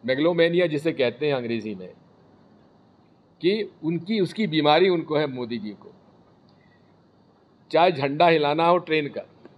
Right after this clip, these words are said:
चाहे कहीं कुछ हो, अकेले वही फोटो फ्रेम में मिलना चाहिए, दूसरा कोई आ नहीं सकता। टनल में भी अकेले खड़े होकर फोटो खिंचवाएंगे,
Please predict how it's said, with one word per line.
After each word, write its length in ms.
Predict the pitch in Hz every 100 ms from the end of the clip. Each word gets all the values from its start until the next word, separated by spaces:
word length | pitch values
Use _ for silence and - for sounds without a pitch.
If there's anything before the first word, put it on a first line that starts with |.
| _ _ _ _ _ _ _ _ _ _ _ _ _ -
चाहे 260 | 143 151 185
कहीं 220 | 170 202
कुछ 220 | 202 180
हो, 280 | 185 127 - _ _ 139
अकेले 360 | 143 170 190
वही 380 | 190 160 156 202
फोटो 400 | 202 202 180 190
फ्रेम 200 | 165 170
में 120 | 180
मिलना 260 | 170 170 170
चाहिए, 340 | 165 139 113 - _ _ _ _ _ _ -
दूसरा 320 | 117 151 175
कोई 180 | 175 190
आ 100 | 175
नहीं 100 | 196
सकता। 440 | 190 175 165 127 _ _ _ _ _ _ _ _ -
टनल 320 | 156 185 202
में 140 | 208
भी 120 | 202
अकेले 360 | 208 165 185 202
खड़े 220 | - 190
होकर 200 | 185 185
फोटो 240 | 170 170 165
खिंचवाएंगे, 540 | 175 165 170 135